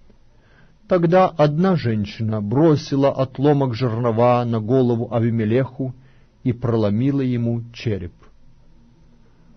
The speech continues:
Авимелех тотчас призвал отрока, оруженосца своего, и сказал ему:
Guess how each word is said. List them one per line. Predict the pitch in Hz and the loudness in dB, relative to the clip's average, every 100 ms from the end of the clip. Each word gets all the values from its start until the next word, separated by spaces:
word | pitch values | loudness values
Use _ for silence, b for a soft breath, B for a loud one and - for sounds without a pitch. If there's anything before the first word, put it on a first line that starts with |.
| - | 2
Авимелех | 147 165 165 165 160 165 | 4 6 6 6 4 2
тотчас | 156 156 - 147 139 - | -2 -2 2 2 2 -2
призвал | 143 135 117 131 131 135 | -4 -2 2 4 4 4
отрока, | 139 135 110 104 120 110 107 - | 2 2 -4 -6 -4 -4 -6 -2
оруженосца | 139 123 139 135 131 110 - 113 | 0 2 0 0 0 -2 -6 -8
своего, | - - 110 107 107 113 107 139 | -8 -6 -2 -2 0 0 0 -4
и | |
сказал | 135 - 123 107 123 | -6 -4 -4 0 0
ему: | 104 95 95 92 | 0 -4 -6 -8